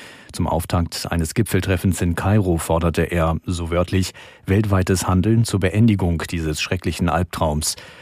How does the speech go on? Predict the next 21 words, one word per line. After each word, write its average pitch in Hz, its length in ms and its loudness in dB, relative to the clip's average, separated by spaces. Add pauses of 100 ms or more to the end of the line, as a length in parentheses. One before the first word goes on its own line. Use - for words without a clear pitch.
(140)
Bundesaußenministerin 82 1040 0
Baerbock 85 460 0
rief 107 120 2
dazu 101 300 0
auf, 90 380 2
zwischen 95 440 0
Terroristen 95 600 0
und 92 140 0
Zivilbevölkerung 90 840 0
zu 87 120 -2
unterscheiden. 85 640 2 (380)
Der 104 80 2
Kampf 120 280 4
gegen 110 220 4
die 92 140 2
Hamas 90 400 2
müsse 104 320 2
mit 90 320 0
der 87 120 2
höchstmöglichen 101 720 2
Beachtung 90 540 0